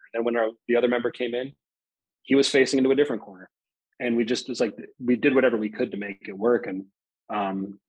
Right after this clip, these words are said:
our band Desperate Acts has a record that came out last fall on a label from Austria called Spam.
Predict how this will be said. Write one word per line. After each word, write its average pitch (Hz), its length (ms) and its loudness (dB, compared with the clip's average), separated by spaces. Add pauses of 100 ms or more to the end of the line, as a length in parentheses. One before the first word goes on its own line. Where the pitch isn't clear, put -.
(120)
our 127 200 -2
band 123 420 2
Desperate 113 280 0
Acts 113 180 -2
has 110 100 -2
a 98 40 -10
record 107 240 -4
that 104 80 -6
came 104 200 -6
out 107 220 -6
last 104 320 -6 (140)
fall 101 560 -2
on 98 100 -4
a 98 40 -4
label 95 260 -4
from 95 380 -6 (120)
Austria 107 420 -2
called 98 220 -8
Spam. 98 480 -4